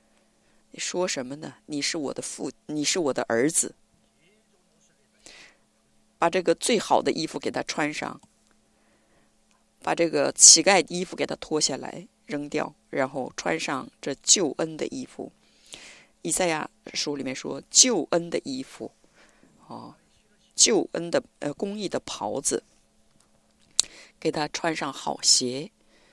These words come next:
以弗所书六章里面说，给他戴上戒指，这是，呃，应许，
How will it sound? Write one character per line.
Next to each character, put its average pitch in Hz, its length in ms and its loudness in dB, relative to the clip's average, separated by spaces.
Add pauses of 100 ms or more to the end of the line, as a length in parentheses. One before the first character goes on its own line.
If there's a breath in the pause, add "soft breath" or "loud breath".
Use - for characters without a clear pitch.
(200 soft breath)
以 147 100 -8
弗 147 80 -10
所 135 180 -6
书 135 360 -8
六 135 140 -2
章 131 240 -8
里 - 140 -14
面 151 260 -12 (360)
说， 139 360 -14 (480 soft breath)
给 160 120 -2
他 151 140 -2
戴 175 220 4
上 135 300 -4
戒 202 380 4
指， - 240 -6 (840 soft breath)
这 - 100 -8
是， 135 400 -2 (460)
呃， 135 340 -2 (440)
应 240 260 2
许， - 540 2